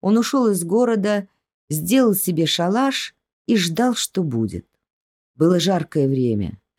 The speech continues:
Ионе было очень тяжело от жары. И вот перед его шалашом выросла большая тыква с широкими листьями, под которыми Иона прятался от солнца.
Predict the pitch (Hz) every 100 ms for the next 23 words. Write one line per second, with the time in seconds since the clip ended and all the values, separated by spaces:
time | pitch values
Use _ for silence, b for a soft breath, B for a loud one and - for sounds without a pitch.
0 | _ 147 175 190 185 185 190 - 220 -
1 | 196 180 185 170 175 170 139 104 113 110
2 | 107 101 _ _ _ _ _ _ 165 196
3 | 254 - 214 202 202 208 214 185 190 -
4 | 254 277 285 b b _ - 185 262 254
5 | 214 196 202 185 240 240 226 _ 156 147
6 | - 151 151 - _ _ _ - 196 208
7 | 196 190 175 170 214 - - 180 165 151
8 | b b 170 165 170 160 180 165 165 151
9 | 170 156 202 196 185 151 156 151 151 -
10 | 135 135 - 139 120 110 -